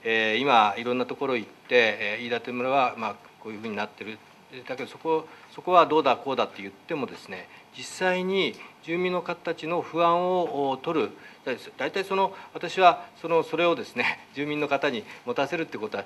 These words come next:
ちょっとなかなかできないと思うんですけれども、まあ、そういうことをいつも普段ですね、身につけておきなさいということもちょっとできないと思うんですけれども、えー、実際にですね、払拭するためにどうしたらいいかということについてですね、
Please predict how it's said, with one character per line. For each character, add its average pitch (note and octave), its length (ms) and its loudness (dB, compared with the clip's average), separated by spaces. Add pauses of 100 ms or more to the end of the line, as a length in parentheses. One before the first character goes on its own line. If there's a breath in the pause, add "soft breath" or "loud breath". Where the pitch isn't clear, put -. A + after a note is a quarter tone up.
(140 loud breath)
ち - 60 -4
ょ F#3+ 40 0
っ - 20 -12
と F#3 100 -4
な C3 120 2
か C3+ 80 6
な D#3+ 60 4
か D#3 80 4
で C3+ 100 0
き D#3 100 -4
な F#3+ 80 8
い C3 80 2
と A#2 80 0
思 G#2+ 160 0
う - 20 -2
ん G2 60 -6
で F#2+ 80 -8
す - 100 -18
け A2 60 -6
れ G2 80 -6
ど G2+ 100 -2
も、 G#2 240 2
ま A#2+ 80 6
あ、 G2 140 2 (200 loud breath)
そ D3+ 160 0
う - 20 4
い D3+ 40 4
う D3 40 -4
こ D3+ 100 0
と D3+ 100 2
を C3 40 4
い D3+ 100 -2
つ - 120 -6
も G3 140 6
普 - 120 -6
段 D#3 220 4
で - 80 -12
す - 120 -20
ね、 G2+ 100 -8
身 A2+ 100 -4
に D#3 100 -4
つ - 100 -16
け E3+ 120 -4
て A#2+ 100 -2
お A2 100 0
き D#3+ 120 -8
な D#3 120 0
さ F3 140 0
い E3+ 80 -2
と D3 80 -6
い A#2+ 60 -2
う G2+ 60 -8
こ G#2 80 -8
と G#2+ 100 -10
も G2 120 -10 (280 loud breath)
ち - 40 -6
ょ - 20 -4
っ - 20 -16
と A2+ 120 -8
で G#2 120 -4
き A2+ 80 -2
な B2+ 80 4
い G#2 80 0
と G2+ 80 -8
思 G#2 140 -4
う - 20 -2
ん G2 60 -6
で F2+ 80 -14
す - 80 -20
け - 80 -12
れ F#2+ 60 -12
ど G2+ 100 -8
も、 G#2 200 -4 (340 loud breath)
え G#2+ 120 -4
ー、 G#2 100 -8
実 B2+ 60 -10
際 F3 300 -2
に E3 80 -4
で B2+ 80 -4
す - 100 -16
ね、 A#2 140 -6 (100)
払 - 240 -8
拭 - 80 -12
す - 140 -10
る F#3+ 80 -4
た G3 140 -4
め G3+ 100 -2
に D3 140 -4
ど F3+ 160 0
う A#3+ 60 2
し A#3 80 -8
た F3+ 120 0
ら D3+ 80 2
い C3+ 80 0
い - 20 -8
か C3 160 0
と - 100 -6
い A2+ 60 -2
う G#2+ 60 -6
こ A2+ 100 -6
と D#3+ 120 -2
に B2 100 -4
つ - 160 -10
い D#3+ 100 -4
て F#2+ 120 -6
で F2 100 -14
す - 100 -20
ね、 G2 200 -6